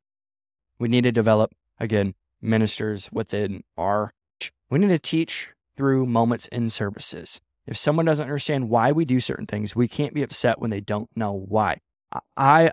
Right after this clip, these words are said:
I would submit to you, you need to do a service run, run through at least once every six months. 'Cause like I said earlier, there's new people coming in.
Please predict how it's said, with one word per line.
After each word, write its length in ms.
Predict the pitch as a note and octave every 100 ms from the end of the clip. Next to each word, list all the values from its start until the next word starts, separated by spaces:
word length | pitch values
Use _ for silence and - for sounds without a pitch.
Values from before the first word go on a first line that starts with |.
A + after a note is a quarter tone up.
| -
I 160 | D3+
would 160 | D#3+ F3
submit 300 | - C#3 B2+
to 120 | -
you, 180 | A2+ G#2+
you 160 | A2 B2+
need 160 | C#3+
to 80 | C#3
do 220 | A2+ A2
a 60 | G#2
service 580 | - - A#2 B2 B2+ -
run, 460 | G#2+ G2+ G#2+ A2+ -
run 320 | - A2 A2+ B2
through 540 | C#3 D3 D#3 E3 E3 -
at 160 | A2 G#2
least 520 | G#2+ A2 A#2 A2 -
once 240 | G#2+ G#2+
every 160 | - -
six 260 | - -
months. 420 | - - - - - _ _ _ -
'Cause 160 | B2
like 180 | A#2+ A#2+
I 60 | D#3+
said 200 | F#3 -
earlier, 300 | C#3 C3 A#2+
there's 240 | A2 G#2
new 300 | A2 A#2+ C#3+
people 340 | D3 B2+ C3+
coming 320 | B2+ C3+ B2 C3
in. 180 | G2+